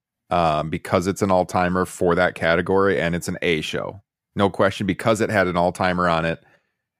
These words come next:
and it over-delivered, and it was phenomenal in the ring. Yes, the build was lackluster, but again, they only had a week to build it. So,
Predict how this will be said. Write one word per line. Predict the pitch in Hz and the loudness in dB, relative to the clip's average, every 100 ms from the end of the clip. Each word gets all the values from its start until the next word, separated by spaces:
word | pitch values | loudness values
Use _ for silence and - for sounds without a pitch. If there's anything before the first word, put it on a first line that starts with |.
| _ | _
and | 101 113 | 0 2
it | 104 | 2
over-delivered, | 98 90 87 85 82 80 78 - | 2 0 -2 0 0 0 -2 -6
and | 85 | -8
it | |
was | 80 | -6
phenomenal | - 85 87 95 95 | -4 0 2 2 2
in | 92 | 2
the | 85 | 0
ring. | 78 73 76 85 | -2 -4 -6 -2
Yes, | 92 90 | 0 0
the | - | -2
build | 85 90 85 | 0 2 2
was | 82 | 0
lackluster, | 90 95 - 98 92 - 98 | 2 2 2 2 2 2 2
but | 87 85 - _ _ _ _ _ _ _ | 2 0 -2 _ _ _ _ _ _ _
again, | 160 170 101 78 | -2 0 0 0
they | 101 | 0
only | 113 | 2
had | 117 | 2
a | 104 | 2
week | 90 113 | 0 -4
to | - | -4
build | 95 101 58 | 0 2 0
it. | - - | -6 -14
So, | - 76 73 | -8 -6 -6